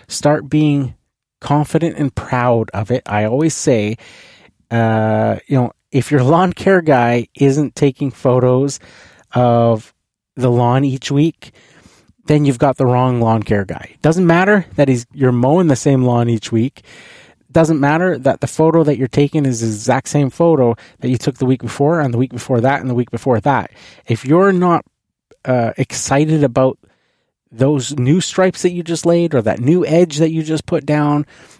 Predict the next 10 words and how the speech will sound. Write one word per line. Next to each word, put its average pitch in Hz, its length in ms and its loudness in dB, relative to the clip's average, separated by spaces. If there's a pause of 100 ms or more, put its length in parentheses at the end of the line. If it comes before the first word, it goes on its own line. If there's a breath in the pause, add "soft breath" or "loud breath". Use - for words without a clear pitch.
or 120 80 0
how 196 220 0
good 156 240 0
that 147 180 0
lawn 135 260 2
looks 131 240 -4
today 127 680 0 (1300)
over 131 260 2
last 139 380 -4
week, 220 400 -2